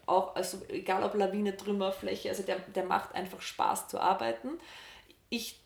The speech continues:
traue mich mittlerweile auch, in wirklichen Situationen zu bringen, die ihn fordern, äh, ab und zu natürlich auch überfordern und wo man einfach sagt, okay, war dann, dann doch dieses Eis halt zu schwer,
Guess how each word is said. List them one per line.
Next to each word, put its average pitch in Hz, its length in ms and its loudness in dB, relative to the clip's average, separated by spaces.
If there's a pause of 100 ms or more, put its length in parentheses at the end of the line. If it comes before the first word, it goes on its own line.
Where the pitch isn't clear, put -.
(140)
traue 190 300 8
mich 247 160 -2
mittlerweile 202 520 0
auch, 190 240 4
in 190 200 -4
wirklichen 208 320 -6
Situationen 196 580 -4 (800)
zu 214 180 -2
bringen, 233 320 0
die 202 140 -4
ihn 175 100 -2
fordern, 190 560 4 (680)
äh, - 40 4
ab 190 920 6
und 294 100 -2
zu - 80 -2
natürlich 254 340 2
auch 196 120 6
überfordern 185 720 4
und 190 360 -6
wo 196 80 2
man 202 160 4
einfach 190 200 2
sagt, 202 200 -2
okay, 202 380 0 (240)
war 190 240 8
dann, 196 160 2
dann 185 300 2
doch 214 160 0
dieses 190 340 -6
Eis 175 180 0
halt 185 140 -4
zu - 80 -8
schwer, 185 320 2